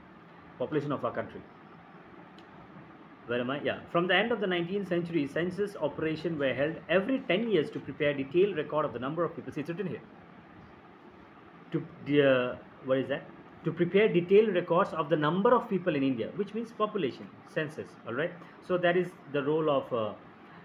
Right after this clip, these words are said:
map and survey. There is a matter of fact which is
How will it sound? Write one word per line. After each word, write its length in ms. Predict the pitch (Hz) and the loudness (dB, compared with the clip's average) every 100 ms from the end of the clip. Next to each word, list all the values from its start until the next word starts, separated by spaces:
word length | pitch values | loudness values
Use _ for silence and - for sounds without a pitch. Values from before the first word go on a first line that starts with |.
| - | -14
map 320 | 120 127 165 - - - - - - - - 139 | 0 2 2 -2 -16 -20 -20 -20 -20 -20 -10 0
and 280 | 151 156 - | 0 0 -2
survey. 440 | 147 127 117 170 - - - - - - - - - - - - | 2 2 2 -4 -6 -18 -20 -20 -20 -20 -20 -20 -20 -20 -20 -4
There 120 | 147 | 6
is 100 | 165 | 6
a 60 | 151 | 6
matter 240 | 151 156 | 2 2
of 160 | 160 - | 0 0
fact 300 | - 156 - | 2 2 2
which 120 | 143 | -8
is 100 | 139 | -10